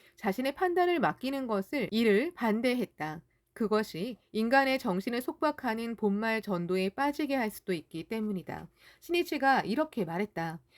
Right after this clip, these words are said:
"저는 판단을 내리는 인간 자신을 갈등을 수없이 반복하고 순간순간 마음이 달라지는 모순 덩어리의 불확실한 존재라고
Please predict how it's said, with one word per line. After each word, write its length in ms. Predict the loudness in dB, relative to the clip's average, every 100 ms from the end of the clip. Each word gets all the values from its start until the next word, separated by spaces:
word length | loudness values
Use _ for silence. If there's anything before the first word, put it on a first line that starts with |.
| -20 _
"저는 500 | 2 4 4 0 -4
판단을 500 | 2 4 6 6 6
내리는 340 | 2 2 0 0
인간 360 | 2 2 0
자신을 640 | -4 -8 -6 -6 -4 -6 -10 _
갈등을 720 | -6 -2 -2 0 0 2 0 0
수없이 560 | 4 6 4 0 -4
반복하고 880 | -4 -6 -4 -4 -4 -8 -4 -4 -4 -10 _
순간순간 960 | -6 0 4 4 4 -4 0 2 2 2
마음이 440 | 2 2 2 -4
달라지는 680 | -4 -2 0 0 0 -2 -2
모순 400 | 0 0 0 -4
덩어리의 680 | -2 0 0 0 -2 -2 -4 -10 _
불확실한 920 | 0 2 2 -4 -6 -6 -4 -2 -4 -4
존재라고 760 | 0 0 2 0 0 -2 -6